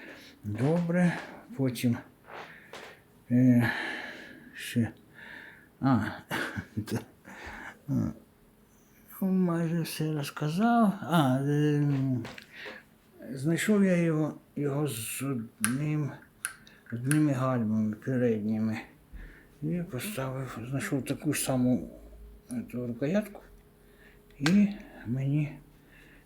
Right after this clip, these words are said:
поставили от таку на-, назаді.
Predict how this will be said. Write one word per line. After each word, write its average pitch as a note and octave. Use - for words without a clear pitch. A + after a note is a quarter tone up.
поставили A#2+
от -
таку -
на-, B2+
назаді. G#2+